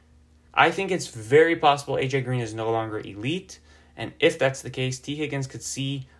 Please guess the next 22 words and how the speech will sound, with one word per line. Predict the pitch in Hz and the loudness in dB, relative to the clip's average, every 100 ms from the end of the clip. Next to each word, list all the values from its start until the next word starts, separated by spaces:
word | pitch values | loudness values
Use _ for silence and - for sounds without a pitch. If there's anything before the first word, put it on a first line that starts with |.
| _ - | _ -4
upwards | 135 135 143 131 | -2 0 0 2
of | 117 | 0
a | |
hundred | 113 127 123 | -2 -4 -4
targets | 123 117 127 - | -2 -2 -2 -6
this | 131 | -8
season. | - 143 139 156 156 - _ | -6 -6 -6 -8 -8 -16 _
He | - 143 | -6 0
has | 139 127 | 0 0
sneaky | - - - 143 151 147 123 | -4 -6 -6 -2 -2 0 -2
upside | 127 131 123 117 | -2 -2 -2 -4
to | |
be | 113 113 | -10 -6
the | 110 | -4
best | 120 123 131 - | 0 -2 -2 -6
rookie | 123 117 117 | -8 -6 -4
wide | 117 110 | -2 -2
receiver | 110 117 117 | -4 -8 -6
this | 123 123 127 | -6 -8 -6
year. | 127 135 - _ _ - | -4 -4 -8 _ _ -12
Sneaky | - 135 139 131 113 107 | -6 -2 -2 -2 -6 -8
upside, | 104 - 90 87 | -8 -8 -10 -12